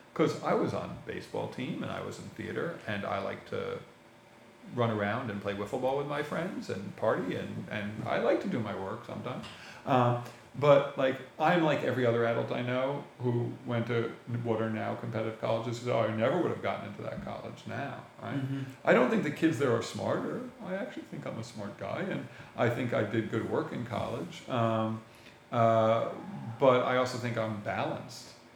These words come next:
Speaker 1: and I don't, I don't think they are now. I think they're all type A crazy people. Um, and so they want, and, and I read, and then there was a Yale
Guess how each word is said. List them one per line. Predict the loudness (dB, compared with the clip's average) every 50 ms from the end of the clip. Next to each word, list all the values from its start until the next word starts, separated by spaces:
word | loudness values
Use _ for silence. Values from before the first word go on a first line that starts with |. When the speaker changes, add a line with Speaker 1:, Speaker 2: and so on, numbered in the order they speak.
| -20 -16 -8 -4
Speaker 1:
and | -2 0 2
I | 2 0
don't, | 2 2 2 2 0 0 -2 -8 -12 -6 -4
I | -2
don't | 0 0 0 -2 -2 -4 -4
think | -4 -4 -4 -2
they | -2 -2 -2
are | -2 -2 -2 -2 -2 -4
now. | -4 -6 -6 -6
I |
think | -6 -6 -6 -4
they're | -4 -4 -6 -6 -4 -2
all | 0 0 0 -2 -4 -6
type | -6 -6 -6 -6 -8
A | -8 -10 -8
crazy | -8 -8 -8 -8 -8 -10 -12 -14
people. | -14 -14 -12 -12 -12 -14 -14 -20 -20 -20 -20 -16 -6 0
Um, | 4 4 6 6 6 4 2 0 0
and | 0 0 0 0
so | 2 4 4 6 4 4 2
they | 4 4 4 4
want, | 4 4 2 2 2 0 0
and, | -2 -2 0
and | 0 2 4
I | 4 4 6
read, | 6 6 4 4 4 2
and | 2 2
then | 0 0 0 0
there | 0 0
was | 0 0 0
a | 0
Yale | 0 0 0 0 2